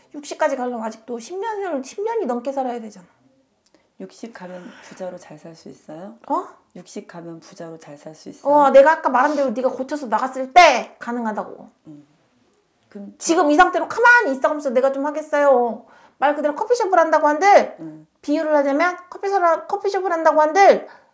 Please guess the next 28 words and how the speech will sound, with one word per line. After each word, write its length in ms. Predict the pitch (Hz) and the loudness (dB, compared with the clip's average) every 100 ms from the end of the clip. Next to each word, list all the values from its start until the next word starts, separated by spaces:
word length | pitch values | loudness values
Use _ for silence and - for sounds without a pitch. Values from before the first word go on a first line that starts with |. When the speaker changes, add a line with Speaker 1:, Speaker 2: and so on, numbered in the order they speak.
| _ | _
Speaker 1:
개인. 440 | 302 320 254 214 _ _ _ _ - | -2 0 -2 -4 _ _ _ _ -2
아, 300 | 285 320 277 | 2 2 2
내가 220 | 269 277 | 2 2
어느 120 | 262 | 2
정도 200 | 294 262 | 0 -4
가진 260 | 262 262 294 | -6 -6 -6
만큼 180 | 294 254 | -6 -8
가져서 720 | - 254 277 269 262 214 - - _ _ | -8 -6 -2 0 0 -4 -12 -20 _ _
그냥 440 | 262 269 269 226 | -6 -4 -4 -8
손님 300 | - 359 320 | -10 -10 -8
있던 200 | 226 320 | -4 -4
말든지 380 | 294 262 254 233 | -2 -4 -6 -8
간에 220 | 233 233 | -6 -6
내가 200 | 214 262 | -2 -4
좋으니까 440 | 285 254 277 262 233 | -4 -6 -6 -6 -8
하는 180 | 269 | -6
거? 220 | 277 - - _ _ _ _ _ _ _ - | -6 -6 -14 _ _ _ _ _ _ _ -6
이해돼? 420 | 285 320 508 554 _ | -4 -2 -4 -8 _
Speaker 2:
네. 260 | 170 156 147 _ _ _ _ _ _ _ _ _ _ _ _ _ _ - | -20 -20 -20 _ _ _ _ _ _ _ _ _ _ _ _ _ _ -14
Speaker 1:
그거는 360 | 302 349 302 240 | -4 -2 0 0
내가 180 | 254 254 | 0 0
갖췄을 500 | - - 427 415 302 | -6 -10 -12 -10 -8
때 80 | 262 | -6
가능한 400 | 214 214 208 202 | -6 -8 -8 -12
거지. 280 | 190 - _ _ | -18 -20 _ _
Speaker 2:
그쵸. 320 | _ _ _ _ _ _ _ - | _ _ _ _ _ _ _ -12
Speaker 1:
응? 180 | 277 294 _ | -12 -12 _
Speaker 2:
응. 200 | 170 160 | -20 -20